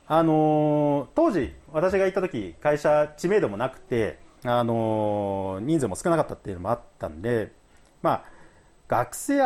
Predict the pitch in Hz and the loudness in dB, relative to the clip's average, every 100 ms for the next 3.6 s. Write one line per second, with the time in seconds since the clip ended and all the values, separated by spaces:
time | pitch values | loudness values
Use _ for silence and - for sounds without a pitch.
0 | 247 285 311 285 131 90 - 104 104 92 | 2 2 2 2 -2 -4 -6 -4 -2 -2
1 | - 92 - 156 - 359 403 381 110 95 | -6 -12 -6 -6 -4 -6 -2 -2 -2 -4
2 | 147 107 - 101 85 - _ - 165 165 | -4 -4 -8 -10 -10 -14 _ -12 -10 -8
3 | - 95 80 - 120 - | -6 -6 -8 -10 -8 -4